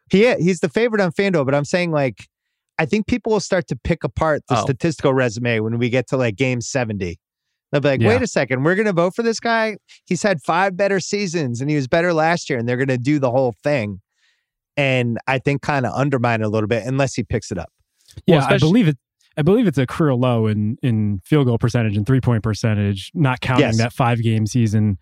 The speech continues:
Speaker 3: where he broke his hand, which is, like, you know, you take note of that, but I,
Speaker 1: Yeah.
Speaker 3: I think you, you hit,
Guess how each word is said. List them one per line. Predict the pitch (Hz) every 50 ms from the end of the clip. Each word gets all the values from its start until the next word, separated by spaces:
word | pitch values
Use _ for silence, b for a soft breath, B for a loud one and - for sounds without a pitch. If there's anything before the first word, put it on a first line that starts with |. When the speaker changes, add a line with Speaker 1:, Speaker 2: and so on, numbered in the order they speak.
| b b b b b b
Speaker 3:
where | 131 120 110
he |
broke | 101 107 123 120 113 -
his | 117 104 -
hand, | 147 196 214 165 156
which | 160 -
is, | 208 175
like, | 208 196 156 - b b b b b b
you | 302 311
know, | 294
you | 269 233 220
take | - 247 277 -
note | 139 127 139 190 185
of | 143 117 98
that, | 110 101 98 113 165 - _ -
but | - 120 160 156 165 165
I, | 170 160
Speaker 1:
Yeah. | 135 127
Speaker 3:
I | -
think | - 190 165 -
you, | 170 156 156 - -
you | 147 143
hit, | 123 135 139